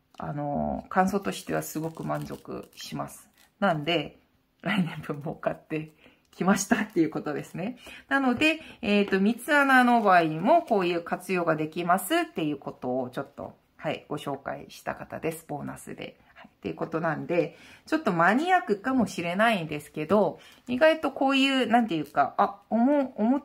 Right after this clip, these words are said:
たことない、え、できないと思ってたものが、こんなにぴったりに使えるんだっていうところの、また楽しさがあるので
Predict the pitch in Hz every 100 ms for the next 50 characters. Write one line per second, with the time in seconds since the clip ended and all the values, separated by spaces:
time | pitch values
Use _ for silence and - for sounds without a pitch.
0 | - 285 269 247 214 240 214 - _ 240
1 | 170 214 302 302 285 202 190 226 208 196
2 | 143 - - 202 202 160 156 190 156 -
3 | _ _ _ - 254 262 247 247 - -
4 | 247 202 160 160 - 190 190 165 165 185
5 | 190 156 151 151 - 147 156 208 180 151
6 | 160 190 180 190 - 156 147 120 - 170
7 | 170 143 123 165 -